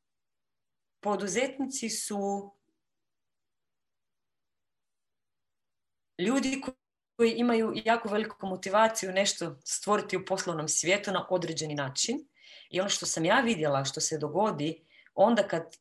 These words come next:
to što su stvorili postane veliko, jer poduzetnici su najčešće ljudi koji imaju, a, sparkling mind, znaš, ono, oni imaju ideje, oni ovo, ono, znači,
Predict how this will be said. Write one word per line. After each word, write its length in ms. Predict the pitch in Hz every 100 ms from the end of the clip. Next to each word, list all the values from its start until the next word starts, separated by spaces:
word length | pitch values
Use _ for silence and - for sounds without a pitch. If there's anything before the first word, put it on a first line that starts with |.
| _ _ _
to 520 | 226 226 202 - -
što 220 | - - 180
su 120 | -
stvorili 720 | - 185 196 190 180 175 - -
postane 760 | 190 190 - 170 160 147 143 _ _ _ _ _
veliko, 800 | 135 139 135 147 - 262 311 - _ _ _ _ _ _
jer 100 | -
poduzetnici 540 | 190 202 - 302 294
su 160 | - 190
najčešće 440 | 220 247 233 -
ljudi 300 | 190 233 226
koji 200 | - 185
imaju, 600 | - 202 202 190 185 180 - - - _ _
a, 220 | 170 165 160
sparkling 640 | - - 269 277 233 196
mind, 500 | 185 185 143 131 131 - _ _ _ 165
znaš, 280 | 226 233 175
ono, 140 | 170
oni 120 | 202
imaju 300 | 226 240 220
ideje, 760 | 190 135 - 185 190 151 135 -
oni 280 | 180 190 -
ovo, 480 | - 226 156 151 -
ono, 340 | 208 208 185 151
znači, 420 | 160 160 -